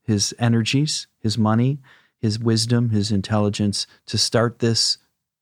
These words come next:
organization that does all these things that you say. G F G is how you found your way in there. So my question, all that about you, not Jason, is, you know, would you say you're in the midst of a calling? You know, is, are you, do you see yourself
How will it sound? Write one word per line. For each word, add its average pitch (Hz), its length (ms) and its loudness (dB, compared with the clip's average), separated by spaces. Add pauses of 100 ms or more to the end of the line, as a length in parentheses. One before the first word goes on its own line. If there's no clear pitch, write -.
(340)
organization 107 800 0
that 95 120 -2
does 101 220 0
all 101 160 0
these 101 220 -2
things 98 240 -2
that - 140 -6
you 101 120 -6
say. 98 420 -2 (320)
G 123 240 2
F 104 100 -2
G 117 160 0
is 107 100 -2
how 104 120 -2
you 107 260 2
found 90 380 -4
your 90 140 -4
way 82 180 -6
in 87 140 -6
there. 90 120 -6
So - 140 -6
my 101 140 0
question, 127 420 -2
all 95 160 0
that 98 140 0
about 87 240 -4
you, 113 480 0 (100)
not 104 160 -2
Jason, 107 460 -2
is, 95 260 -4 (720)
you 117 80 2
know, 90 260 0 (300)
would 123 180 0
you 143 80 2
say 131 220 2
you're 120 200 2
in 110 100 2
the 107 60 2
midst 107 240 0
of 101 100 -2
a 92 40 0
calling? 90 580 -2
You 101 60 -4
know, 95 200 -4
is, 101 240 -2 (380)
are 110 100 2
you, 117 380 2 (180)
do 120 80 2
you 120 140 2
see 151 260 2
yourself 104 840 0